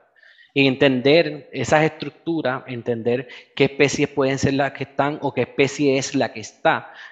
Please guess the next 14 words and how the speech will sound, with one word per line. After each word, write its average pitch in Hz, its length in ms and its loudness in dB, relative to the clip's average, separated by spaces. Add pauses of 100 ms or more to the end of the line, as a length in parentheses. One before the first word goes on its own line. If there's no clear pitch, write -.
nos 123 200 -2
lleva 120 200 4
a 143 40 4
nosotros 160 360 -4
a 151 140 2
conocer 151 640 -2
y 131 160 -6
a 127 40 -6
entender 123 400 -6
un 151 100 -6
poco 156 280 -4
más 147 420 -4
la 131 200 4
problemática 123 840 -2